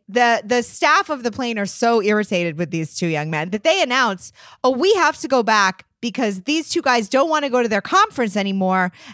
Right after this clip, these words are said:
And they told us we're not allowed to hold them hostage." So even the people on the plane working there are upset. We go back.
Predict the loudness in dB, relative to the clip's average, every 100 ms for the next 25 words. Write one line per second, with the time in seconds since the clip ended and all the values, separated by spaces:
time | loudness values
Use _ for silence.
0 | -2 0 -2 -6 0 2 2 2 2 2
1 | 0 2 2 2 0 0 0 0 0 -2
2 | -4 -4 -8 -4 0 -2 -4 _ -6 0
3 | 0 0 -2 0 2 0 0 -4 -2 -2
4 | -2 -2 -4 -4 -4 -4 -4 0 2 2
5 | -2 -4 -6 -6 -18 _ _ _ _ _
6 | _ _ -2 2 4 2 2 2 2 0
7 | 0 0 -8 -20